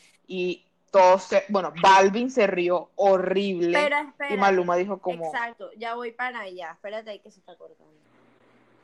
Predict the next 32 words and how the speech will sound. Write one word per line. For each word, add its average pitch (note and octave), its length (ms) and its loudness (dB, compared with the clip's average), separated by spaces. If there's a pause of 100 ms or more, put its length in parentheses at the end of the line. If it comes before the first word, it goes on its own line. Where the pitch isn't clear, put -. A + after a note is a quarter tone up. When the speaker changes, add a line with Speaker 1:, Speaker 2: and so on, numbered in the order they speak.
Speaker 2:
Ah, A#3+ 280 4
es A#3 140 -8
que, C4 80 -10
entre A#3+ 300 -14
otras A#3+ 240 -14
cosas, B3+ 340 -14
la A3 120 -12
perra G#3 280 -12
sí, A3 220 -18 (100)
le F#3+ 160 -12
iban G3 160 -12
a A3+ 100 -12
poner E3 280 -12
Sammy. E3+ 420 -14 (720)
Ya E3 180 -10
va. D#3 160 -8 (840)
Speaker 1:
<laughs> - 800 2 (360)
Speaker 2:
Es - 80 -14
que B3 160 -8
la A#3 180 -2
perra G3+ 280 -10
se G#3+ 100 -8
iba G3+ 80 -2
a G3+ 100 -2
llamar E3 240 -12
Sammy. D3 380 -16 (340)
<laughs> - 20 -20
Y, A3 360 -4
y A3 260 -12
al F3+ 140 -12
final F3 280 -12
terminó F#3+ 220 -14